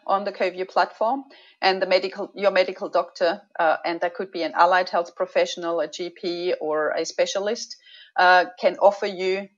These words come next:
a video consultation via our platform. We're selling to healthcare providers so that they can deliver video visits to their own patients, which is different from some of the other, uh, telehealth startups around where you just go on the website,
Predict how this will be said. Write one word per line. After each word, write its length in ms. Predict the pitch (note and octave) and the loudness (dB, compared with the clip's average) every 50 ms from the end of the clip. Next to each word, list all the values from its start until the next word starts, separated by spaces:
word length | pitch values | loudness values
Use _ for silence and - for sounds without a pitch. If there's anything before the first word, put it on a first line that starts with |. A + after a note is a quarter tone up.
| _ - | _ -2
a 160 | F3 F3 F3 | 0 0 0
video 280 | F3 F#3+ F3+ E3+ F3+ F3 | 0 -2 -2 -2 -2 -2
consultation 720 | F3 - F3 E3 - E3+ E3 D#3+ - D#3 D#3+ D#3+ - D#3+ | -2 -4 -6 -2 -2 -2 -2 0 -2 -4 -4 -6 -6 -4
via 220 | D#3 D#3 D#3 D#3 | 0 0 2 2
our 200 | C#3 - C#3+ C#3+ | 2 0 -2 -4
platform. 640 | - - - D3 - - _ - D#3 D3 - - - _ _ _ _ - | -6 -6 -6 -6 -6 -6 _ -6 -4 -4 -6 -10 -16 _ _ _ _ -6
We're 120 | F3+ F#3 | -6 -4
selling 440 | F#3+ - - F#3 F#3+ A3+ A3+ A3 A3+ - _ _ _ _ _ - - | 0 2 4 4 4 4 0 -4 -8 -14 _ _ _ _ _ -14 -10
to 340 | - G3+ F#3+ F#3 F#3 F#3 F#3 | -6 -4 -2 0 0 0 0
healthcare 440 | G3 - G#3+ G#3 G3+ - - A3+ - | 4 6 4 4 4 4 0 0 2
providers 640 | - C4+ G#3+ A#3+ A#3 A#3+ B3+ - - F4 E4+ - - _ _ _ _ _ _ _ _ | 2 2 4 4 4 4 4 2 -2 -6 -8 -10 -16 _ _ _ _ _ _ _ _
so 160 | - - G3+ | -8 -4 0
that 180 | - F#3+ F3+ - | 2 2 4 4
they 100 | F#3 F#3 | 4 2
can 220 | - - F3 E3 - - | 2 -2 -10 -10 -6 -4
deliver 340 | F3 E3+ E3+ F#3 F#3+ G#3+ | -2 -2 0 0 0 0
video 340 | G3+ G3+ G3 F#3+ F#3+ G3 F#3 | -2 -2 -4 -6 -6 -4 -4
visits 400 | - E3+ E3+ - - F3 - - - | -4 -4 -6 -6 -8 -10 -10 -12 -14
to 140 | - - | -8 -2
their 240 | - E3 - - - | 0 0 0 0 0
own 260 | E3 E3 E3 E3+ E3+ | -2 -2 -2 -2 -4
patients, 580 | E3+ - E3 C#3+ D3+ D3+ - D3+ D3 D3+ - - | -6 -4 -4 -4 -4 -4 -8 -12 -12 -14 -12 -10
which 180 | F3 E3+ - - | -10 -8 -8 -8
is 140 | F#3+ - | -8 -8
different 420 | - - A#3 A3+ - G#3 F#3+ F3+ - | -8 -6 -8 -4 -4 -4 -4 -4 -4
from 140 | - F3+ E3+ | -4 -4 -2
some 200 | - F3 E3 E3+ | 0 0 0 0
of 120 | D#3 - | -4 -6
the 100 | E3+ - | -4 -2
other, 300 | - D3+ - E3+ E3 E3 - _ _ - | 0 0 0 0 -2 -4 -8 _ _ 0
uh, 160 | E3 E3 D#3+ D#3 - | 0 2 0 0 0
telehealth 360 | F3 D#3 D#3+ E3 E3+ D3+ D3+ | 0 0 2 2 0 0 -2
startups 500 | - - - D#3 D3 - D#3 D#3 - - | -2 0 2 2 2 2 -2 -4 -6 -4
around 280 | D#3 D#3 D3+ D3+ D3+ D3+ | -2 0 0 -2 -2 -4
where 120 | D#3 D3+ | -4 -4
you 140 | D3+ D3+ D3+ | -4 -4 -6
just 240 | D3+ - E3+ E3 - | -6 -6 -6 -4 0
go 160 | E3+ D#3 D#3+ | 0 2 2
on 100 | D#3+ D3+ | 2 0
the 80 | D3 D3 | -2 0
website, 520 | D#3 E3+ F3 - - - E3 D#3 D#3+ D#3+ | 0 0 0 0 4 6 8 8 8 6